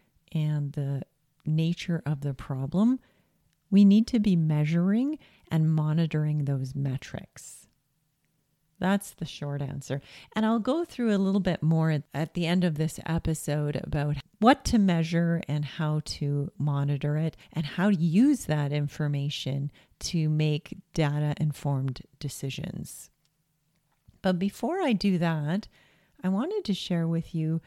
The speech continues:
a little bit about the reasons why we might tell ourselves that something isn't working when it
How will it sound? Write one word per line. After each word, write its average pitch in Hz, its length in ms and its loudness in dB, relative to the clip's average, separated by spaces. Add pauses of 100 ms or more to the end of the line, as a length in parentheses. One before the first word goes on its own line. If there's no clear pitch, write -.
(420)
a 165 40 -6
little 254 320 -4
bit 170 240 -2
about 156 400 -4
the 156 100 -2
reasons 190 600 0
why 160 500 -2 (360)
we 185 160 4
might 190 340 2
tell 170 220 -2
ourselves 160 680 -2
that 151 200 -4 (100)
something 185 540 0
isn't 160 400 -2 (100)
working 151 760 -6 (680)
when 180 140 2
it 165 140 -2